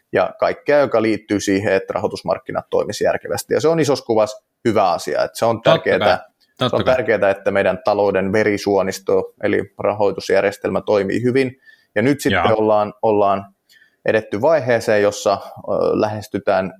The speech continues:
Speaker 1: yksittäisiä asuntoluottoja sääntelyssä. Ja meillähän on jo esimerkiksi vakuusvaade olemassa. Ja
Speaker 2: Joo.
Speaker 1: nyt kotitalouksien velkaantumisen hillintä kokonaisuudessa, eli niin kutsutussa Mörttisen työryhmän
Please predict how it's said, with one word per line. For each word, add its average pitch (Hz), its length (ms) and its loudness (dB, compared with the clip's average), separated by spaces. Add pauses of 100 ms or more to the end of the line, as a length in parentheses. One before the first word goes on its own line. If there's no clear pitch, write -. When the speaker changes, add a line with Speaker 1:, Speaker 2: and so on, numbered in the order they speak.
Speaker 1:
yksittäisiä 107 920 0 (400)
asuntoluottoja 98 960 0 (100)
sääntelyssä. 87 600 -4
Ja 98 100 4
meillähän 110 320 2
on 110 120 2
jo 107 140 4
esimerkiksi 107 500 -2
vakuusvaade 98 720 0 (420)
olemassa. 95 680 0 (480)
Ja 101 140 2
Speaker 2:
Joo. 85 160 -2
Speaker 1:
nyt 135 300 -2 (380)
kotitalouksien 120 840 0
velkaantumisen 101 840 0 (200)
hillintä 98 1000 0
kokonaisuudessa, 98 1120 -2 (500)
eli 98 500 0
niin 110 180 0
kutsutussa 107 540 -2
Mörttisen 110 580 -2
työryhmän 92 640 0